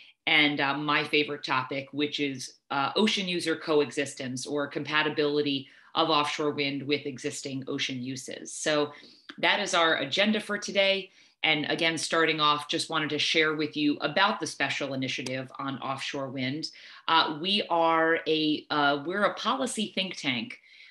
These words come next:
who relies on fact-based research and multi-sectoral collaborations and convenings.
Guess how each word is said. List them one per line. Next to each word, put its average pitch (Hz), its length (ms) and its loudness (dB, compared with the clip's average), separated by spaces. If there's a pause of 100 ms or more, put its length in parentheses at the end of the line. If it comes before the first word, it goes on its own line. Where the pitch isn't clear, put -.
(120)
who 180 360 0
relies 160 560 4
on 147 260 4
fact-based 190 720 0
research 165 840 -2 (220)
and 151 360 2
multi-sectoral 160 1040 0
collaborations 147 1300 0
and 147 180 0
convenings. 143 800 -2